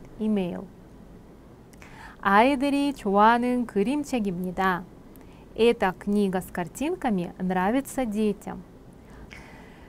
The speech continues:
Чуден 학생들이 읽을 수 있습니다. Ученики младших классов могут ее читать. 한 번밖에 안 읽어서 깨끗합니다.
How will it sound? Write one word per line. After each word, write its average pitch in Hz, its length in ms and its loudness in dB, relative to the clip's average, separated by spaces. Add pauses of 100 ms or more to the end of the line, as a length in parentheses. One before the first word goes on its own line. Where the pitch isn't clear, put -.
(140)
Чуден 233 260 0
학생들이 311 920 0
읽을 226 380 0
수 311 160 -6
있습니다. 208 840 4 (420)
Ученики 254 540 0
младших 214 480 4
классов 247 560 4
могут 226 400 0
ее 190 320 -2
читать. 202 500 -4 (1080)
한 339 280 2
번밖에 240 800 0
안 180 200 -2
읽어서 196 600 0
깨끗합니다. 196 1080 2